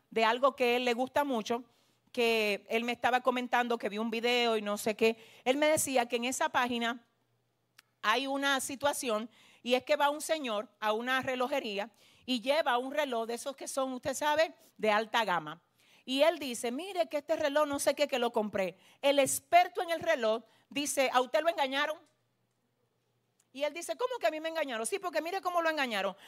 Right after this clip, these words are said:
A usted le mezclaron piezas originales de un reloj con piezas falsas".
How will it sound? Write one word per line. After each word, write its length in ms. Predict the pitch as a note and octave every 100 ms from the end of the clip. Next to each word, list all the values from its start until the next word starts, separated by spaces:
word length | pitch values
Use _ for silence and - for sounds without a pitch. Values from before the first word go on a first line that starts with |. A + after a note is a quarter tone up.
| -
A 100 | C4
usted 240 | C#4 E4
le 80 | F4
mezclaron 720 | F#4 F#4 F4+ F4 C4 G#3+ A3+ - _ -
piezas 540 | C#4+ C#4+ D4 E4+ F4
originales 800 | D4+ D4 D4 C#4+ C#4+ D#4+ A#3+ A3+
de 100 | B3
un 120 | C4
reloj 400 | C#4 C4 B3+ A3 - _
con 260 | B3 A#3+
piezas 500 | G#3 A#3+ - D4 C4
falsas". 720 | - B3 G3 F3+ F3+ C3 -